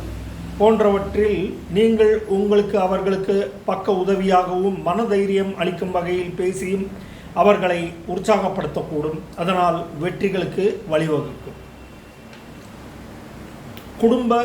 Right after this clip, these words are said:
உறுப்பினர்கள், குழந்தைகள், வீட்டில் இருக்கும் பெரியவர்கள் திடீர் ஆரோக்கிய குறைபாடு,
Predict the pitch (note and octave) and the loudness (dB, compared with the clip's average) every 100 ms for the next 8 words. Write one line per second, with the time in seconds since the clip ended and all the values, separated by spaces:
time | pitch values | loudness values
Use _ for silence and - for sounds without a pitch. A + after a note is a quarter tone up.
0 | - - F3+ G3+ G#3 G3 F#3+ E3+ F#3+ G3 | -2 -2 0 0 2 2 0 0 0 0
1 | - - - G3+ G#3+ G#3+ G#3 F#3+ F3+ F3+ | -2 -8 0 4 6 6 2 4 0 0
2 | E3+ G3 G3+ F#3 F3+ F3+ F#3+ E3+ F3 G3+ | -2 -2 0 0 -2 -2 -4 -4 -2 2
3 | G3+ F3+ E3 E3 G3 - - - - - | 4 2 0 -2 -2 -8 -14 -18 -18 -2
4 | F#3 A#3+ B3+ B3 - F3+ F#3+ F#3+ D#3+ F#3+ | 2 4 2 -2 0 2 4 2 0 0
5 | F#3+ G3 F#3+ F#3+ F3 E3+ | 0 0 2 2 2 2